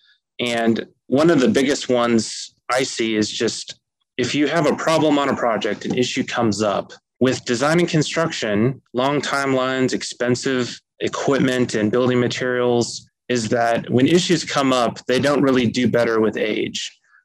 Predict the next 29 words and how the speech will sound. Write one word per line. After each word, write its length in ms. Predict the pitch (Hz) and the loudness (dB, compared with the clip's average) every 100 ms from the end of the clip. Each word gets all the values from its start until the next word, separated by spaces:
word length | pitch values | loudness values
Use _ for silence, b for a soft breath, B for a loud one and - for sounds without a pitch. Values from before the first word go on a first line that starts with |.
| _ | _
The 160 | - 120 | -4 -2
sooner 340 | - 165 175 | 0 2 2
you 200 | 165 151 | 2 0
can 200 | - 135 | 0 0
bring 220 | 117 135 | 0 0
things 460 | 131 131 120 120 113 | -2 -2 0 2 2
in 80 | 107 | 0
front 260 | - 120 | 0 -2
of 260 | 113 104 - - _ - | 0 -2 -6 -16 _ -2
owners, 720 | 127 127 120 117 117 - - | 0 2 0 0 -2 -10 -10
contractors, 920 | - 120 117 120 120 120 117 101 - - | -4 -2 0 -2 -4 -4 -4 -4 -8 -6
other 200 | 120 117 | -2 -2
designers, 800 | 113 113 107 107 107 104 101 - - _ _ _ - | 0 0 0 -2 -2 -2 -4 -8 -14 _ _ _ -2
and 120 | 110 | 0
being 160 | 117 | 2
like, 160 | 113 110 | 0 -2
"Hey, 220 | - 117 | -2 -2
there's 200 | 110 107 | 0 -2
a 40 | 101 | -4
problem 380 | 131 123 117 | -2 0 2
here. 420 | 110 117 113 - - _ _ _ | 0 -2 -4 -6 -12 _ _ _
We 80 | 120 | -2
need 120 | 117 | 0
to 60 | 110 | -2
find 240 | - 113 | -2 -2
a 40 | 101 | -2
fix 300 | - 117 - | -2 -6 -2
for 260 | 120 113 | 0 2
it," 160 | 110 | 0